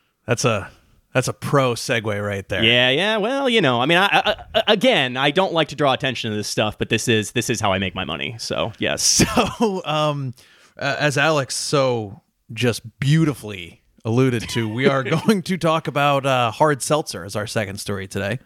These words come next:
Speaker 2: Yeah, one second, actually. Okay, that's much better. Um, no, I'm kidding. This is not Amber. This is not hard seltzer. This is normal club soda.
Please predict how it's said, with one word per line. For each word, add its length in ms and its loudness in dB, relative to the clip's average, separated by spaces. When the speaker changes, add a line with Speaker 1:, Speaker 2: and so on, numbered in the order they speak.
Speaker 2:
Yeah, 180 4
one 200 0
second, 300 -4
actually. 420 -8
Okay, 540 -2
that's 240 -2
much 220 -8
better. 400 -20
Um, 380 -10
no, 200 4
I'm 160 2
kidding. 180 0
This 160 0
is 80 -2
not 300 2
Amber. 320 4
This 160 -4
is 80 -6
not 180 0
hard 260 2
seltzer. 460 -2
This 180 -2
is 120 -8
normal 260 0
club 240 -4
soda. 420 -12